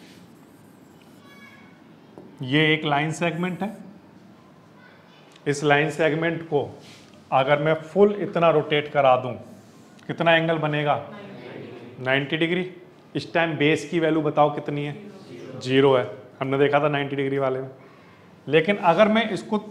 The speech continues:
थोड़ा सा यहाँ कहीं लेकर आ जाऊँ, तब मैं perpendicular अगर ड्रॉ करता हूँ, तो क्या create हो गया? एक Base, ठीक है?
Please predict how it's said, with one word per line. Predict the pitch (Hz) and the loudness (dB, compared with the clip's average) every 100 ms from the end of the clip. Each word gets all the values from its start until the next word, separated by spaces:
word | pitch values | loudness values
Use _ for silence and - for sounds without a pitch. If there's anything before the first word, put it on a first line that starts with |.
| - | -2
थोड़ा | 175 202 | 4 4
सा | - 214 | 4 0
यहाँ | 175 151 135 175 | -2 -2 0 0
कहीं | 180 180 | 2 0
लेकर | 170 160 151 | 0 0 0
आ | 123 | 0
जाऊँ, | 117 113 104 - - - - - - - - - | -2 -8 -10 -18 -20 -20 -20 -20 -20 -20 -12 6
तब | 214 190 | 6 6
मैं | 220 | 0
perpendicular | 220 185 196 185 190 196 | 0 0 2 0 2 4
अगर | 196 190 | 6 4
ड्रॉ | 160 160 165 | 2 2 2
करता | 165 139 170 | 2 0 2
हूँ, | 151 147 151 - - - | 2 0 -10 -18 -20 -14
तो | |
क्या | 156 - 175 | -6 2 2
create | 170 156 165 160 | 2 0 0 0
हो | 156 | 0
गया? | 151 | 0
एक | 156 170 - - - - - - - 135 | 0 0 -4 -16 -20 -20 -20 -18 -14 -2
Base, | 143 113 104 - - - - - - - - - - - - | 0 0 -6 -14 -20 -20 -20 -20 -20 -20 -20 -20 -20 -20 -6
ठीक | 135 151 | 0 2
है? | 269 - | 2 0